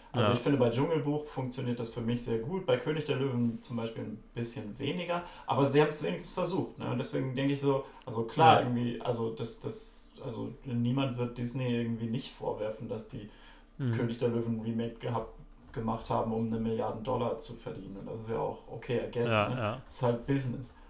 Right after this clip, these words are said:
Speaker 1: Aber da, bei denen würde ich halt wenigstens sagen, also das König der Löwen Remake finde ich jetzt nicht irgendwie, äh, irgendwie aggressiv,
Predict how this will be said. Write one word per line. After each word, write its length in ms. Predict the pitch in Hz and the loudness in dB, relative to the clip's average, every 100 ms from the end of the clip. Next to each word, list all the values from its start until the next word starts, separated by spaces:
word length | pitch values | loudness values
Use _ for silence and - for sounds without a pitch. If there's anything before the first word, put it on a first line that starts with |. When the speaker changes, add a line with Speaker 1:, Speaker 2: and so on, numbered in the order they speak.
| - | -4
Speaker 1:
Aber 600 | - 131 131 127 123 - - - | 2 6 8 8 6 2 -8 2
da, 180 | 135 - | 4 6
bei 160 | 135 | 4
denen 420 | 120 143 165 151 - - | 4 4 4 0 -4 -2
würde 100 | 143 | -2
ich 80 | - | 2
halt 120 | 123 | 0
wenigstens 280 | 131 135 127 | 2 -2 0
sagen, 260 | 135 127 127 | -2 -2 -2
also 160 | 113 117 | -2 2
das 180 | 120 117 | 2 0
König 240 | 147 139 | 0 2
der 120 | 110 | 4
Löwen 220 | 117 143 143 | 4 4 2
Remake 240 | 135 131 | 0 -2
finde 180 | - 123 | -2 -4
ich 60 | 120 | -2
jetzt 160 | 120 | -2
nicht 120 | 135 - | -4 -4
irgendwie, 440 | 123 120 123 123 - - - - - - - | -2 0 0 -2 -8 -20 -20 -20 -20 -18 0
äh, 440 | 127 120 113 - 127 | 4 6 4 2 2
irgendwie 460 | 120 113 117 117 - - - - | 0 0 0 0 -2 -10 -18 -4
aggressiv, 880 | - 127 120 123 123 - 131 123 | 0 2 4 2 4 -2 -4 -4